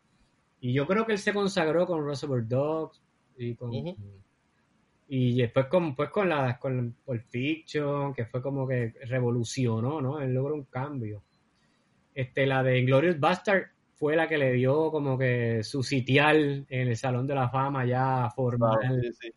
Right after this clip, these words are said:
Speaker 2: Estaba tanteando y de repente, "Ah, oh, no, ya, ok, dale, dáselo, dáselo, dáselo, dáselo,
Speaker 1: <laughs>
Speaker 2: chaval".
Speaker 1: Pero antes de Quentin, pues tú sabes, hay un montón más.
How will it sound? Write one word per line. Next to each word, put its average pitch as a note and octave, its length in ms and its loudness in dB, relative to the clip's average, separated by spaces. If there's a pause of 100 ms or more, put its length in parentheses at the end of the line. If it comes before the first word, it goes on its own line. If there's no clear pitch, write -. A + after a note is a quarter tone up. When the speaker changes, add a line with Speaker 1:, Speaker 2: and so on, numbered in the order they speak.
(920)
Speaker 2:
Estaba C#3+ 280 4
tanteando F3 560 4
y - 20 2
de C#3 80 8
repente, C3 400 2
"Ah, D#3 160 10
oh, D#3+ 60 8
no, D3+ 120 4
ya, C#3 300 10
ok, E3 180 6
dale, F3 200 8
dáselo, D#3+ 380 8
dáselo, C3 400 2
dáselo, G2+ 300 -8
dáselo, G2 480 -4
Speaker 1:
<laughs> - 40 -20
Speaker 2:
chaval". - 340 -16
Speaker 1:
Pero E3 160 6
antes F3 260 6
de G3+ 140 8
Quentin, G#3+ 400 4
pues F3+ 140 2
tú C#3 80 -2
sabes, C#3 220 2
hay B2 180 2
un C#3+ 60 -2
montón C3+ 360 -2
más. B2 220 -2